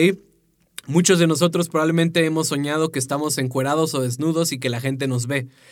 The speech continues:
¿Qué quiere decir eso? Que hay un área de tu vida y tu alma te está comunicando que hay un área de tu vida donde hay condenación, donde hay, donde hay vergüenza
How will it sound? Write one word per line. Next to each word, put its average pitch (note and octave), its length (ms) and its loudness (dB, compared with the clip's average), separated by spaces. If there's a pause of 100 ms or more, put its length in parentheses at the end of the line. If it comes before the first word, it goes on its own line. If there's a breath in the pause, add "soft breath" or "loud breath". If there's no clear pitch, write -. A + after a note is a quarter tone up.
(200 loud breath)
¿Qué D#3 160 -2
quiere E3 220 2
decir D3+ 260 0
eso? E3+ 300 2
Que - 80 -2
hay D3+ 120 2
un D#3 120 -2
área D3+ 220 -2
de C#3 100 0
tu C3 140 -2
vida E3 400 2 (180 loud breath)
y C#3+ 120 -2
tu C#3 140 0
alma D3 220 0
te C3 80 -6
está C#3 180 -2
comunicando C#3 560 -2
que D3 100 -2
hay C#3 100 2
un C#3+ 80 -2
área C#3 100 0
de B2+ 80 0
tu B2+ 100 -4
vida C3+ 200 0
donde C3 200 0
hay C3 100 0
condenación, B2+ 640 -2
donde A#2+ 200 0
hay, C#3+ 160 -2
donde B2+ 280 0
hay C#3 100 0
vergüenza B2+ 760 -2